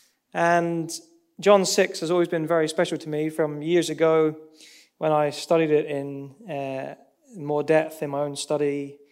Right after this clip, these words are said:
when I was preaching it years and years and years ago. And for me, really, it was a passage where maybe for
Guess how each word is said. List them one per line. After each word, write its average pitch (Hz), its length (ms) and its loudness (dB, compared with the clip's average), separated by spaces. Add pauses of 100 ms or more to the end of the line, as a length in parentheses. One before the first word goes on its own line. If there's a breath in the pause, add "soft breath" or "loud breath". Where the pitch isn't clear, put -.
(560 soft breath)
when 156 120 -8
I 147 60 -2
was 139 100 -4
preaching 175 300 -2
it 135 100 -8
years 196 400 -4
and 160 220 -10
years 151 240 -8
and 139 80 -12
years 139 180 -8
ago. 127 280 -12 (1200 loud breath)
And 151 580 -2 (640)
for - 140 -2
me, 208 280 4
really, 190 260 6
it 170 80 0
was 165 240 4
a 165 40 0
passage 165 400 0
where 156 560 2 (840 soft breath)
maybe 208 380 2
for 156 800 2